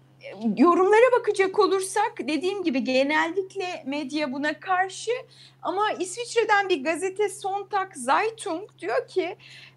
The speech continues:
e, bütün problemli yanlarına rağmen bu referandum, bu sınırlama girişimi göç konusunu tartışmaya davettir.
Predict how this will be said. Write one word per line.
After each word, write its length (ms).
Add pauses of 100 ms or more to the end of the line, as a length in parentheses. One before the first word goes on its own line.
(120)
e, 420
bütün 800
problemli 960
yanlarına 680
rağmen 420 (560)
bu 640
referandum, 1040
bu 80
sınırlama 640
girişimi 600 (460)
göç 460
konusunu 560
tartışmaya 840
davettir. 880